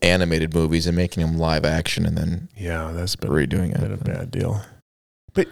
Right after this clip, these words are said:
Speaker 2: but it's, but yeah, I just, I, I get it. So take that movie, take Snow White, and just make a, make a movie about a princess,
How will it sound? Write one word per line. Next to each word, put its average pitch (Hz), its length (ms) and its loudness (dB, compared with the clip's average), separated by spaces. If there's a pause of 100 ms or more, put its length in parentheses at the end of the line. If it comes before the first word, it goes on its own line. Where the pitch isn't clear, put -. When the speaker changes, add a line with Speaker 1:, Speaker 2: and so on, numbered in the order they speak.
(340)
Speaker 2:
but 175 160 4
it's, 175 240 4 (840)
but 135 160 2 (1000)
yeah, 165 180 4
I 139 100 6
just, 139 240 2 (680)
I, 117 140 4 (120)
I 127 100 6
get 139 260 4
it. - 340 -12
So - 160 6
take 240 300 4
that 180 180 6
movie, 175 320 2 (120)
take 208 200 4
Snow 214 200 4
White, 190 460 0 (360)
and 165 200 4
just 202 300 2 (760)
make 175 280 2
a, 170 80 4
make 160 260 2
a 170 80 4
movie 175 520 2
about 160 240 6
a 175 40 2
princess, 170 720 2